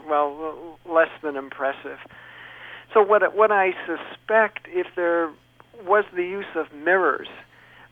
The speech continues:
it, it may have been used to deflect the brilliance of the sunshine onto the Roman ships and maybe blind the, uh, the, the, uh, people on the vessel so that they couldn't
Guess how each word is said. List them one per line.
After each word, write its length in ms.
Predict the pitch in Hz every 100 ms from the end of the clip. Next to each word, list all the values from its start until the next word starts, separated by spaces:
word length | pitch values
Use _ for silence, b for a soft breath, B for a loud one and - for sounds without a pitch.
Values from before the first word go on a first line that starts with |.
| _ -
it, 200 | 190 180
it 220 | 220 196
may 220 | 226 285
have 260 | 254 202 -
been 320 | 180 170 165 _ _ -
used 480 | 165 175 190 190 - -
to 220 | 170 160 151
deflect 440 | 160 - - 165 - _ _ _ _ _ _ _
the 80 | 151
brilliance 560 | - 175 226 202 156 -
of 160 | 151 143
the 80 | 175 -
sunshine 760 | 170 175 - - 147 143 143 139 B B B B -
onto 480 | 165 170 175 -
the 120 | 156 147
Roman 400 | 151 156 147 131 - -
ships 280 | 156 - - - - b b b
and 140 | 147
maybe 240 | 151 160 156
blind 680 | - 143 143 165 180 175 165
the, 360 | 147 147 139 139
uh, 260 | 131 131 127 - _ _ _ _ _ _ - 185
the, 80 | 165 170 143
the, 240 | 156 147 143 - - _ _ _
uh, 120 | 208 156
people 320 | - 180 156 143
on 140 | 139
the 60 | 135
vessel 460 | 156 165 156 143 -
so 100 | 143
that 140 | 127
they 100 | 143
couldn't 320 | - 170 143